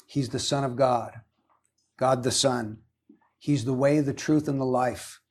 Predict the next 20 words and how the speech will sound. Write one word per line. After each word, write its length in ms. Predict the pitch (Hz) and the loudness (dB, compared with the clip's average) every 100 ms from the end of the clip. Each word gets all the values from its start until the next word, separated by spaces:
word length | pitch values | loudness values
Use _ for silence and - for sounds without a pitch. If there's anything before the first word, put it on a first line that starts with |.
| _ _ _ _ _ _ _ _ _ _ _ _ _ | _ _ _ _ _ _ _ _ _ _ _ _ _
Christianity 760 | - 190 - 185 170 170 170 170 | 4 4 6 4 6 4 2 2
is 260 | 156 147 - | 0 -4 -10
true. 500 | - - 196 127 - - _ _ _ - - - | -4 4 6 6 -2 -14 _ _ _ -20 -16 0
<laughs> 100 | 156 - - - - - _ _ _ - | 2 2 -8 -20 -20 -20 _ _ _ 6
We 120 | 160 | 8
can 160 | 185 175 | 8 8
believe 560 | 175 180 208 214 180 | 10 10 10 8 6
in 240 | 175 196 175 | 2 0 2
Jesus 460 | 165 190 170 180 | 4 2 2 2
with 100 | 170 | 2
solid 480 | 160 - 185 196 175 | 4 8 10 12 10
evidence 460 | 170 156 156 131 - | 10 8 6 4 0
to 100 | 147 | -2
support 440 | - 147 151 151 | 0 2 4 4
us. 180 | 127 110 | 4 2
We 100 | 156 | 2
can 200 | 156 147 | 4 2
bank 240 | 160 175 175 | 2 4 4
our 120 | 160 | 4
souls 1040 | - - 208 208 156 107 - - - - | 2 6 8 8 6 2 -6 -8 -8 -10